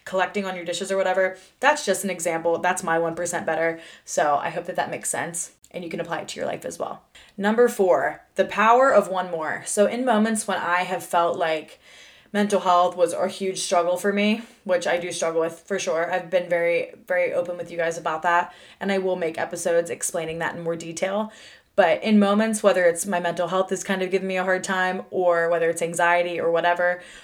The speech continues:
or I'm just not feeling motivated to go to work or have a good day, or I'm just in a really bad headspace for whatever reason, the power of one more. So there's a book, there's a podcast on it,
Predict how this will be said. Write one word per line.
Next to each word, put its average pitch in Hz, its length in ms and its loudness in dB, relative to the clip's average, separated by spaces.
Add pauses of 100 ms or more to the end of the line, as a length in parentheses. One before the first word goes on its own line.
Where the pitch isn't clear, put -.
(180)
or 208 320 4
I'm 190 120 0
just 175 160 -6
not - 180 -6
feeling 180 240 -4
motivated 170 400 0
to 180 80 -10
go 170 140 0
to 156 80 -2
work 180 420 -6
or 175 60 -8
have 160 160 -10
a 165 40 -10
good 160 220 -6
day, 160 320 0
or 139 60 -2
I'm 165 100 -6
just 170 180 -6
in 214 60 0
a 220 40 -2
really 214 200 -2
bad 202 180 -2
headspace 185 500 -4
for 220 120 -4
whatever 220 320 0
reason, 247 460 -2 (640)
the 196 100 0
power 196 420 0
of - 140 -2
one 170 160 -4
more. 147 340 -8
So 175 460 2 (200)
there's 208 180 4
a 196 40 4
book, 247 400 4
there's 208 220 2
a 220 60 0
podcast 214 720 2
on 233 180 2
it, 233 260 2